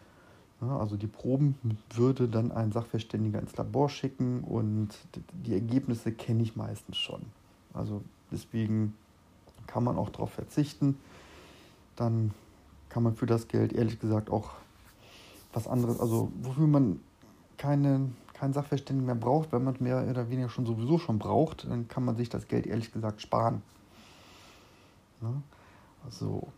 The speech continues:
also Schimmelpilze muss man wirklich nur überprüfen lassen, wenn man's wirklich wissen möchte, ob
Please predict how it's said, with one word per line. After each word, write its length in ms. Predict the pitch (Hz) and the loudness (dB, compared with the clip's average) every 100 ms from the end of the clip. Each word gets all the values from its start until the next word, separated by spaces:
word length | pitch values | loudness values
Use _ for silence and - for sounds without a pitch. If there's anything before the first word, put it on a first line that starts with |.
| - - - - | -20 -20 -20 -6
also 300 | 120 107 104 98 | -2 0 -2 -6
Schimmelpilze 800 | - 135 131 113 127 120 127 | 0 2 2 2 0 0 -2
muss 260 | 123 123 120 | 0 0 0
man 200 | 117 110 | 0 0
wirklich 280 | 135 - 131 | 0 0 0
nur 120 | 139 | 0
überprüfen 580 | 113 110 - 160 143 131 | 0 -2 2 2 4 4
lassen, 320 | 123 123 120 | 2 2 2
wenn 80 | 120 | 4
man's 260 | 120 117 | 4 2
wirklich 380 | 117 113 104 - - - - - | -2 -2 -4 -8 -20 -20 -20 -6
wissen 260 | 131 143 143 | 0 4 6
möchte, 500 | 139 139 143 139 139 - - - - - - - - - | 4 4 4 4 2 -4 -20 -20 -20 -20 -20 -20 -16 0
ob 240 | 120 - | 0 0